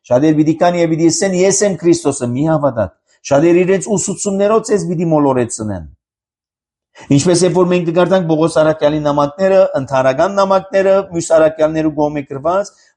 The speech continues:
որոնք նույնը նաև կթելադրեին ասելու համար, զգուշ եղեք։ Ձեր մեջ շատեր կան, որ ձեզ պիտի մոլորեցնեն, և ոչխարի մորթով քայլեր իբրե պիտի սպրտին։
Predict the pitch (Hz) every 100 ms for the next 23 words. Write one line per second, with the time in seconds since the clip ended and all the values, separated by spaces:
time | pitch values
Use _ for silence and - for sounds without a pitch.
0 | - 151 165 160 143 170 226 220 190 180
1 | 160 143 139 143 139 135 139 135 131 -
2 | 131 160 175 156 - 190 - 202 170 156
3 | - _ _ _ _ - - 170 175 175
4 | - 156 156 185 180 185 175 170 165 180
5 | 180 156 170 175 170 175 170 170 170 175
6 | 196 175 107 - _ _ _ _ _ _
7 | _ _ _ _ _ _ _ - 160 151
8 | 170 - 175 202 185 175 170 196 - 170
9 | 165 180 208 262 170 175 165 160 170 185
10 | 170 180 - 220 214